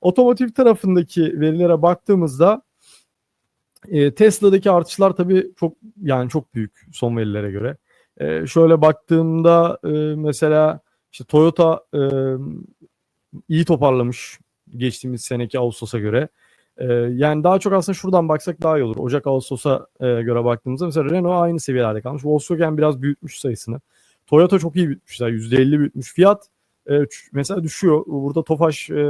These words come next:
biraz sancı çekebilir. Şöyle baktığımızda Peugeot, Hyundai yine büyütmüş. B Y D acayip arttırmış. Citroen, Skoda'da gerileme var. Tesla zaten çok arttırdı. tog'da da güzel artışlar var mesela. B M W artışları yüksek,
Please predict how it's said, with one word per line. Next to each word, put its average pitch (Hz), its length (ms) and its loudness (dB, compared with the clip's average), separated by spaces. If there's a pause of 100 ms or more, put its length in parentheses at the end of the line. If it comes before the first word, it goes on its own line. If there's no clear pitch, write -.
(140)
biraz 151 200 0
sancı 143 340 -2
çekebilir. 143 560 -4 (400)
Şöyle 165 260 6
baktığımızda 165 360 0
Peugeot, 160 320 0
Hyundai 156 360 2
yine 143 200 -2
büyütmüş. - 380 -10
B 131 60 4
Y 147 280 4
D 165 220 4 (120)
acayip 135 400 -2
arttırmış. 131 580 -8 (300)
Citroen, 175 400 0
Skoda'da 160 420 -4
gerileme 135 420 0
var. 156 300 -2 (320)
Tesla 165 360 0
zaten 151 360 0
çok 123 180 -8
arttırdı. 127 380 -4
tog'da 135 340 -2
da 175 60 0
güzel 127 200 -4
artışlar 120 420 -2
var 120 120 -2
mesela. 120 320 -6
B 131 180 0
M 143 140 0
W 151 140 0 (380)
artışları 139 540 -2
yüksek, 139 320 -4